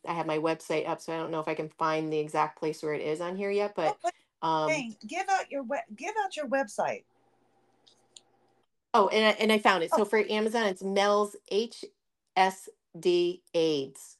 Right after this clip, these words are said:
Speaker 1: A I D S.
Speaker 2: Okay, Mel's H S D aids. Excellent. So that will show the oils and stuff that you, that you've taken, stuff that has helped you.
Speaker 1: I don't have that on, but I'm gonna add them on so people see them. I have braces on here. Um, I have the arch brace on here.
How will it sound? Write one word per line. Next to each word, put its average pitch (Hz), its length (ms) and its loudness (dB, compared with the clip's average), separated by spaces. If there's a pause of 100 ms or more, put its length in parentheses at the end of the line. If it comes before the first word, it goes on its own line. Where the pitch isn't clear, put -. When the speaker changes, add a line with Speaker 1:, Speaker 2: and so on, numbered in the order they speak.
(720)
Speaker 1:
A 170 180 0
I 160 160 2
D 151 200 0
S. - 260 -2
Speaker 2:
Okay, 202 380 -2 (100)
Mel's 202 480 -8 (160)
H 208 300 -2 (100)
S 208 400 -4
D 190 300 -6 (160)
aids. - 440 0
Excellent. 190 360 6 (200)
So 269 160 4
that 294 280 10
will 262 120 -2
show 214 380 0
the 208 160 -2
oils 214 320 4
and 214 100 -6
stuff 196 340 -2
that 190 220 -10
you, 180 280 -12 (280)
that 170 220 -6
you've 190 220 -12
taken, 180 280 -4
stuff 190 240 2
that 180 100 -4
has 180 120 -6
helped 165 240 4
you. 254 160 -2 (1120)
Speaker 1:
I 220 320 4
don't 285 280 6
have 269 140 -2
that 277 120 4
on, 285 160 4
but 240 80 4
I'm 220 140 6
gonna 202 200 2
add 202 200 6
them 196 160 2
on 190 180 2
so 196 100 -4
people 185 240 -2
see 170 280 -2
them. 202 280 0
I 214 120 4
have 214 280 4
braces 202 520 4
on 208 200 2
here. 214 640 0
Um, 170 400 2
I 170 80 -2
have 170 120 -2
the 175 120 -2
arch 185 380 0
brace 185 320 -2
on 175 220 -4
here. 175 520 0